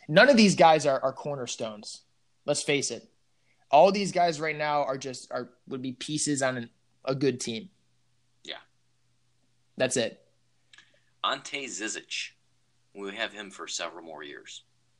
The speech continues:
Speaker 1: What has he really done? I, I mean, I don't know.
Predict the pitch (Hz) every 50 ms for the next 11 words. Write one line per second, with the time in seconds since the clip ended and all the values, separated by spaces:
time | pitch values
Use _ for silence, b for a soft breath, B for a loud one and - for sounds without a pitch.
0 | _ _ _ _ _ _ _ _ _ _ _ _ _ _ B B B B B B
1 | B B B B B B B _ _ _ _ _ _ _ _ _ _ _ _ _
2 | _ _ _ _ _ _ - 151 147 185 214 214 185 - - 202 190 170 170 170
3 | 165 151 139 135 131 135 131 117 - 135 135 139 143 139 135 143 151 151 139 135
4 | 131 135 123 117